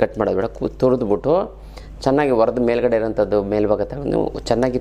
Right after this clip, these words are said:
ತುರಿದ್ಬಿಟ್ಟು ಅದನ್ನು ಚೆನ್ನಾಗಿ ತೊಳೆದು ಉಪ್ಪಾಕಿ ಚೆನ್ನಾಗಿ ತೊಳೀರಿ, ಯಾಕಂದರೆ ಭೂಮಿ ಒಳಗಡೆ ಇರುತ್ತೆ. ಅದ್ನ-, ಅದಕ್ಕೆ ಮೇಲ್ಪದರವನ್ನು ಸ್ವಲ್ಪ ಒರೆಯಿರಿ, ಚೆನ್ನಾಗಿ ತೊಳೆದು ಒರೆದ್ಬಿಟ್ಟು ನೀವೇನು ಮಾಡಿ ಅದನ್ನು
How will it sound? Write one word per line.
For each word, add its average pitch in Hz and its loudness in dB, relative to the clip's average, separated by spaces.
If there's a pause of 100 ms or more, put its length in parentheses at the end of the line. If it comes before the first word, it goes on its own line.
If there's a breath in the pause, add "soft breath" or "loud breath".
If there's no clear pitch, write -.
ತುರಿದ್ಬಿಟ್ಟು 110 0 (760 loud breath)
ಅದನ್ನು 160 4 (1080)
ಚೆನ್ನಾಗಿ 127 2
ತೊಳೆದು 117 2 (200)
ಉಪ್ಪಾಕಿ 131 -2
ಚೆನ್ನಾಗಿ 107 0
ತೊಳೀರಿ, 95 0
ಯಾಕಂದರೆ 120 0
ಭೂಮಿ 143 4 (100)
ಒಳಗಡೆ 104 4
ಇರುತ್ತೆ. 80 -8 (580 loud breath)
ಅದ್ನ-, 113 2
ಅದಕ್ಕೆ 139 2
ಮೇಲ್ಪದರವನ್ನು 123 2
ಸ್ವಲ್ಪ 117 -2 (120)
ಒರೆಯಿರಿ, 104 -2 (120)
ಚೆನ್ನಾಗಿ 113 0
ತೊಳೆದು 107 2 (100)
ಒರೆದ್ಬಿಟ್ಟು 104 -2 (600 loud breath)
ನೀವೇನು 156 4
ಮಾಡಿ - 0
ಅದನ್ನು 135 0